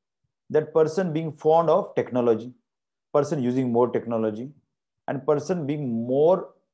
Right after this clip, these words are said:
obedient and talkative. Blue is the color of throat chakra.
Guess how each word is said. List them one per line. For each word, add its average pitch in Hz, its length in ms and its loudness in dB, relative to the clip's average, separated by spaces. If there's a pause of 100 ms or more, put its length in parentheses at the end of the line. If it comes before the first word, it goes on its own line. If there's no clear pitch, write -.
(240)
obedient 131 640 -2 (280)
and 151 380 -4
talkative. 131 420 -4 (1800)
Blue 123 200 -4
is 151 80 -2
the 156 80 2
color 147 180 4
of 143 120 0
throat 139 200 0
chakra. - 260 -10